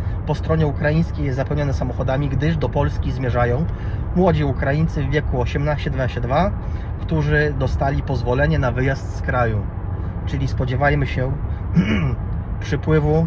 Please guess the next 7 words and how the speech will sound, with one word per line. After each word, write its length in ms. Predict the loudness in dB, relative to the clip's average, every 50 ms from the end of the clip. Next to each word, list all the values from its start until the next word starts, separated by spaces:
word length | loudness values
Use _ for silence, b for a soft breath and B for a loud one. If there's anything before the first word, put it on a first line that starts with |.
| 0 -2 -2
imigrantów 840 | 0 0 0 2 2 2 4 4 4 4 4 2 0 0 -2 -4 -4 B B B B -2 2
bardzo 300 | 4 4 4 4 4 2
mocno 300 | 2 2 0 0 -2 -2
niechcianych 640 | -2 -2 -2 0 0 0 2 2 2 2 2 0 -2 -4 B B B B B B -4 -4 -6 -6 -6
z 100 | -4 0
terytorium 500 | 0 2 2 2 2 2 2 2 0 0
Ukrainy. 420 | 0 -2 0 0 0 2 2 2